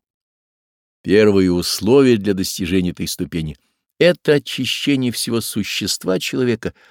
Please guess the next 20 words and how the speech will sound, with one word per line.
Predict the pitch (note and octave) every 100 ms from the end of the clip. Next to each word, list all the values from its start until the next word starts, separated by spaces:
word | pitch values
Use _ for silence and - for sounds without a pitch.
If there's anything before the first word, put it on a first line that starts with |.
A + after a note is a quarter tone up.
| _ -
от | F2
всего, | - F#2+ G2
что | - F2+
подлежит | - E2 D#2 F#2
скорейшему | - - F2+ F2 - E2+ E2+
изживанию. | E2 D2 D#2+ D2 D2 C#2 _ _ _ _ _ _ _ _
Ибо | - F2 E2+
неочищенное | F2 F2 F2 - - F#3+ E3+ - D#3 D#3 D3
сознание | - B2+ G#2+ A#2 G#2+ G2+ _ _ _ -
может | G2 F#2 -
установить | G#2 - F#2+ G2
связь | - G#2 G2 F#2
с | - G2
низшими | F#2+ F#2+ - A2 G#2+
слоями | - G#2 G#2+ A2+
астрала | A#2 - C3+ C#3+ C#3 _ _ _ _ _ -
и | D2+
унести | D#2 - - E2
на |
себе | D#2+ E2 E2+